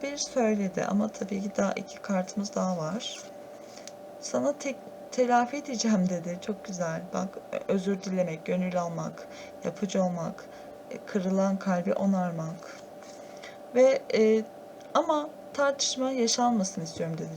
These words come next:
Çünkü bak, tartışma yaşanabilir. Bundan birazcık, e, korkuyor, ürküyor olabilir. Hani diyor ki, "Ben sana geleceğim ama sen benimle tartışır mısın? Tartışır mıyız?"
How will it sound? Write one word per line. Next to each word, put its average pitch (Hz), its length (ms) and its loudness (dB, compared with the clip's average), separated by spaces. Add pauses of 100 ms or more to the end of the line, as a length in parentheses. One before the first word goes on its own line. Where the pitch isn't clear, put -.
Çünkü 185 340 -4
bak, 202 280 -2
tartışma 196 500 0
yaşanabilir. 190 760 0 (400)
Bundan 277 340 2
birazcık, - 800 -2 (140)
e, 190 300 2
korkuyor, 202 580 2
ürküyor 175 420 -2
olabilir. 175 320 -2
Hani 196 220 4 (100)
diyor 254 160 -2
ki, 180 180 -2 (380)
"Ben 214 140 6
sana 233 260 0
geleceğim 233 440 2
ama 277 200 0
sen 220 300 4
benimle 233 300 2
tartışır 220 560 0
mısın? 190 380 0 (420)
Tartışır 208 640 0
mıyız?" 185 680 2